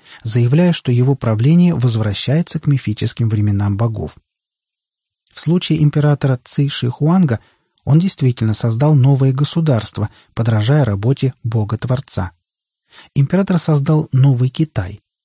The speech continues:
Очевидно, что император интересовался мифологией и, кажется, хотел мифы превратить в исторические факты. По иронии судьбы, он умер во время путешествия к Восточному Китаю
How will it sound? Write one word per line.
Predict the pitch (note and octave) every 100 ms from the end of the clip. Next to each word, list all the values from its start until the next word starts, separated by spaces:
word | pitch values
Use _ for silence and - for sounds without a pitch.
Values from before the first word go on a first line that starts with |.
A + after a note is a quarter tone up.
| _ _ _ -
Очевидно, | A#2+ - F3+ G3 F#3+
что | - D#3+
император | D3 C3+ C#3+ E3 D#3 C#3
интересовался | B2+ C3+ C3 B2 B2+ B2+ -
мифологией | B2+ C#3+ D3 B2 A#2+ A2 A2 G#2+ - _ _
и, | A#2+
кажется, | - D#3+ C#3+ - A#2+ -
хотел | - - A#2+
мифы | A2+ E3 - D#3
превратить | B2 A2 A2 C#3 C3+
в | B2+
исторические | - G#2+ G2+ - - C3+ D3
факты. | - F#2 - F#2 G#2+ _ _ _ _ _ _ _ _
По | - D3+
иронии | D#3+ D3+ C#3+
судьбы, | - B2 A2 C#3+ D#3+ _ _
он | B2 A2
умер | D3+ C3+
во | A2 G#2
время | B2 A#2+
путешествия | - A#2 A2 C3 C#3 - A2
к | A#2+
Восточному | B2 - G#2 A2+ A2+ A#2+
Китаю | C#3+ - G#2+ G2+